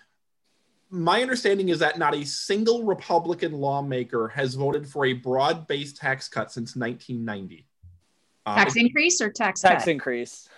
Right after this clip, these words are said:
Speaker 1: Tax increase. I'm sorry. Tax, not a single Republican member of Congress has voted for a broad-based tax increase since nineteen ninety. Um, I'm not sure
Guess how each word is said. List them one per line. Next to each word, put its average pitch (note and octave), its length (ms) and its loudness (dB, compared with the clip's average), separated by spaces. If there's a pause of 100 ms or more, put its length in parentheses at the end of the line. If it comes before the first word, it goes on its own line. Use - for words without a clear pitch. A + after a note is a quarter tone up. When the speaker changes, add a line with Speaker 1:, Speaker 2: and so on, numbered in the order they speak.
(180)
Speaker 1:
Tax G3 240 2
increase. C3 540 -4
I'm A#2 80 -16
sorry. F2+ 160 -8 (180)
Tax, - 260 -2 (160)
not E3 180 4
a E3 60 2
single A3 320 4
Republican F#3+ 640 4
member F3 240 0
of D#3 100 -2
Congress D3+ 500 -2
has D3 140 -4
voted D3 320 -2
for D#3 100 -2
a C3+ 40 -4
broad-based D3 580 -2
tax C3 300 -2
increase B2+ 400 -8
since C#3 300 -10
nineteen B2 440 -8
ninety. G2+ 440 -10 (760)
Um, A#2+ 300 2 (580)
I'm E3 280 2
not F#3 320 2
sure F3+ 760 0